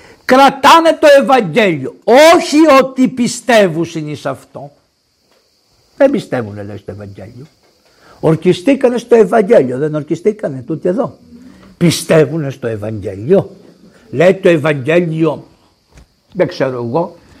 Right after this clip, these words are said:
λέει το Ευαγγέλιο το άλλο αρσενικό με αρσενικό. Δεν το διάβασα εγώ πουθενά.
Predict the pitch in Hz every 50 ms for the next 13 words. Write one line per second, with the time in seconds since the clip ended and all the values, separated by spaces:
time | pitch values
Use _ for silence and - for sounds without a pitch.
0 | _ - 143 156 190 190 196 - 170 156 135 156 151 131 117 135 160 175 185 175
1 | 156 151 147 143 139 127 117 113 113 - _ _ _ _ _ _ _ - 160 147
2 | 147 151 156 175 180 165 165 143 - - - 113 - - - 147 139 - - 147
3 | 135 135 131 - 151 160 156 143 131 127 - - 120 113 110 101 - - 190 156
4 | - - _ - 190 180 147 120 135 127 120 117 123 110 107 110 107 - 113 117
5 | 117 107 107 107 - 113 - - 104 110 120